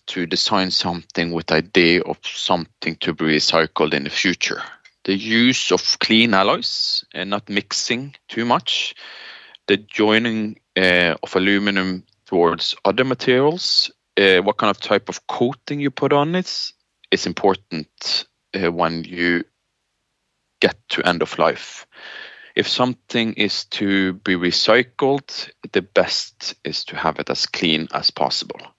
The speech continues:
Uh, in Hydro, uh, but sometimes we, that is not possible. You, you have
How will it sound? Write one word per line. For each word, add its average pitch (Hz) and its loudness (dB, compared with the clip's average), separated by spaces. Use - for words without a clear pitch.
Uh, 127 6
in 127 0
Hydro, 151 2
uh, 113 2
but 135 0
sometimes 110 -2
we, 98 2
that 101 4
is 92 -6
not 87 -2
possible. 101 -2
You, 92 -4
you 95 -4
have - -2